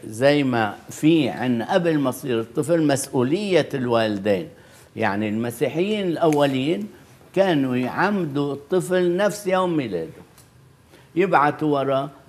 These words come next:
آه، ال-، الأسقف، الكاهن، الشماس، أو هن نفسهم يعمدوا إذا في خطر على حياته. ثانيًا صاروا يدفشوها،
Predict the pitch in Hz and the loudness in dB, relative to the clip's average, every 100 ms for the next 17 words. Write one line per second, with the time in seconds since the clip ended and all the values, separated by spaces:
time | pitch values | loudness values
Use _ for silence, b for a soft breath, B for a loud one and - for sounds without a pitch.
0 | _ 127 117 113 107 - 120 113 113 117 | _ -4 -2 -2 -4 -6 -8 -8 -6 -6
1 | 113 113 110 151 151 147 131 143 104 123 | -6 -8 0 -2 0 -4 -4 -6 -8 -6
2 | 131 127 117 101 - 107 110 143 143 175 | -4 -4 -6 -8 -8 -6 -4 -2 2 4
3 | 160 202 214 208 185 180 - 160 151 131 | 4 2 0 -2 -2 -2 -2 0 0 0
4 | 139 147 139 151 165 147 135 127 139 117 | 0 0 2 2 2 0 -2 -4 -4 -4
5 | 113 - 101 76 - 76 - _ B B | -4 -2 -2 -4 -10 -14 -16 _ B B
6 | B B B - 185 220 214 202 208 208 | B B B 4 6 6 2 0 -2 -4
7 | - 180 180 175 175 170 - 160 151 185 | 0 4 6 8 8 6 0 -4 -2 2
8 | 160 156 | 2 2